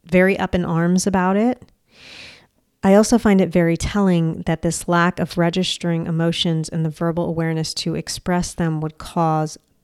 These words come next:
bowel distress. Interesting that he said that's one of the major symptoms. So if this is something that describes you,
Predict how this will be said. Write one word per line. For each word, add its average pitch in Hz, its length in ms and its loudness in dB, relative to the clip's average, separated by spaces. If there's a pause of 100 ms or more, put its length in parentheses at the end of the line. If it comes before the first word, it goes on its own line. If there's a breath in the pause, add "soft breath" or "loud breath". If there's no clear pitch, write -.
bowel 156 320 0
distress. - 760 -10 (1400 loud breath)
Interesting 202 960 4
that 180 180 0
he 180 220 -4
said 165 680 -2 (100)
that's 165 460 -4
one 175 140 2
of 156 160 -2
the 170 120 0
major 160 1000 -2 (220)
symptoms. 147 880 -6
So 170 320 -4
if - 200 -8
this 208 200 -4
is 247 140 -2
something 190 560 0
that 175 140 -2
describes 160 680 -4
you, 180 460 2